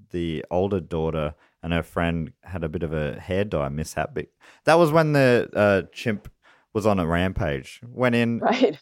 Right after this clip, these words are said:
Speaker 1: It was on, on
Speaker 2: By
Speaker 1: the loose.
Speaker 2: rampage, yeah, by rampage, you mean he snuck into the room and mixed up some hair dye?
Speaker 1: Yeah, he did a few very subtle,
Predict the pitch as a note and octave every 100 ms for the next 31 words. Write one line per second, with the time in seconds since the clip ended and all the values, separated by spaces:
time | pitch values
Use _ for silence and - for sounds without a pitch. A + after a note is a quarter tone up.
0 | _ - A2+ G#2+ A2+ - A2+ A3 G#3 A3+
1 | A#3+ D4+ B3 B3 - - _ _ _ -
2 | G#3+ F3+ F#3 F#3+ G#3+ A#3+ G#3+ G3 F#3+ F#3
3 | G#3 - F#3 F#3 F#3 F3+ E3 F3+ F3 E3+
4 | E3+ - D#3+ E3 F3+ E3+ F3+ G3+ A3 -
5 | _ A#2 G#2+ F#2 D3+ D3+ - D3 A#2+ B2
6 | B2+ A#2+ - - A2 A2+ B2